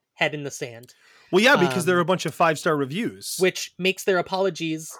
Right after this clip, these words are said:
Speaker 1: which were already hollow and, like, pretty offensive,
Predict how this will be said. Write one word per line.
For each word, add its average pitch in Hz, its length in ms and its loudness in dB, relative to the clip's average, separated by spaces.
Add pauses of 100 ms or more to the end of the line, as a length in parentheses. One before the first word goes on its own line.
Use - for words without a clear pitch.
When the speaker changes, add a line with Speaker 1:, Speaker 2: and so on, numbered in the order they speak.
Speaker 1:
which 170 180 -4
were 196 160 2
already 254 400 0
hollow 202 380 0
and, 202 120 0
like, 165 320 -4
pretty 175 480 -2
offensive, 175 540 -6